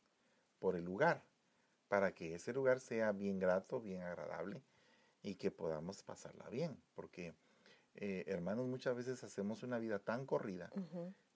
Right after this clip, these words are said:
Speaker 1: que no disfrutamos nuestra vida.
Speaker 2: Ujú.
Speaker 1: Y la realidad es que la vida se tiene que disfrutar, aprender a gozarse uno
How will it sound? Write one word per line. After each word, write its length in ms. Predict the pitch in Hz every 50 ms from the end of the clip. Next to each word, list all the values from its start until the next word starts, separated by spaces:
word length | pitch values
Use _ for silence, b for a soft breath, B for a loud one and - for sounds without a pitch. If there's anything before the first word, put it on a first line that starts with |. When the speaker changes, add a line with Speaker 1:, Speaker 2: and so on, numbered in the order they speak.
| _
Speaker 1:
que 260 | - - 101 92 87
no 360 | 87 87 87 87 87 87 95 104
disfrutamos 560 | 117 110 - - 101 - 87 80 95 117 117
nuestra 320 | 110 101 - - 113 110
vida. 260 | 131 196 226 - - _ -
Speaker 2:
Ujú. 340 | - 208 190 160 175 170 170 b b b b b
Speaker 1:
Y 100 | - 101
la 100 | 101 101
realidad 400 | 92 92 92 90 95 104 123 180
es 140 | 285 269 -
que 120 | - - 190
la 120 | 147 127
vida 220 | 131 160 202 247
se 100 | - -
tiene 180 | 147 131 127 123
que 120 | - 127
disfrutar, 560 | 123 127 123 - - 117 - - 165 185 190 - _ _ _ _ _ _ _ _ _ _ _ -
aprender 460 | 107 98 - 107 95 90 92 98 107
a 80 | 120
gozarse 560 | 120 113 104 95 - - 135 160 180 - - 104
uno 300 | 101 101 98 92 90